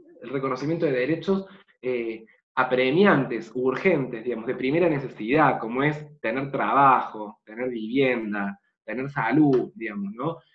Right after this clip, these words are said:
Que, mm, no es que todas las personas gays y personas lesbianas la, la, la, la hayan tenido garantizados esos derechos, pero era otro el piso desde el cual podían reclamar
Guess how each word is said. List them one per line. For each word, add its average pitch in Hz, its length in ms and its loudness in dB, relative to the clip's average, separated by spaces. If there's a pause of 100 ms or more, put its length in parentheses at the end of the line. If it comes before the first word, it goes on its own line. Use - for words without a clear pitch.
(260)
Que, 120 360 2
mm, 107 380 -12 (720)
no 113 280 0
es 190 140 4
que 160 120 0
todas 170 360 6
las 139 140 -2
personas 127 420 -6
gays 139 480 2
y 123 60 -8
personas 127 360 -8
lesbianas 127 480 -4
la, 120 440 -2
la, 113 180 -14
la, 120 240 -6
la 113 300 -8 (640)
hayan 135 240 -2
tenido 127 280 -2
garantizados 120 580 -2
esos 139 180 -6
derechos, 151 560 -2 (320)
pero 190 480 8
era 165 180 8
otro 170 320 4
el 123 200 0
piso 151 380 4
desde 120 200 -4
el - 40 -14
cual 147 280 2
podían 131 580 -2
reclamar 123 800 0